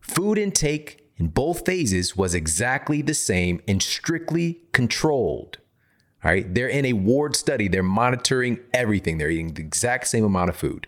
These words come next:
on the morning after their normal nights of sleep and on the morning after their four nights of sleep deprivation.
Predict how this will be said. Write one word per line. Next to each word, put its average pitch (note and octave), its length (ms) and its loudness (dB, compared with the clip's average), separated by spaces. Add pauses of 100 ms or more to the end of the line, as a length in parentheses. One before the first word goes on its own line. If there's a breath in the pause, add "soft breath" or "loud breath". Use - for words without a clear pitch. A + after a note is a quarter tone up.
(300)
on F#2+ 120 2
the F#2 80 2
morning C3 420 0
after A2+ 240 0
their F#2 140 0
normal G#2 340 2
nights F#2+ 300 0
of E2 80 -2
sleep - 320 -6 (500)
and A#2+ 580 0 (480)
on F#2+ 120 2
the F2+ 80 0
morning A#2+ 500 2
after G#2 460 -2
their F#2 200 -2
four G#2+ 320 0
nights F#2 520 0 (320 soft breath)
of - 120 0
sleep - 280 -2
deprivation. - 540 -4